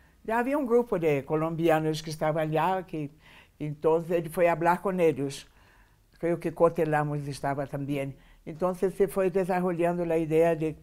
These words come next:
volver a, de crear ya con ese grupo de jóvenes intelectuales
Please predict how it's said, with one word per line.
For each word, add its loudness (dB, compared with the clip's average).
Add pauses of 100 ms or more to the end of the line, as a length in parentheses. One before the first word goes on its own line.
(120)
volver 0
a, -2
de -6 (180)
crear 4
ya 6
con -2
ese 0
grupo 0 (500)
de 0
jóvenes 2
intelectuales -2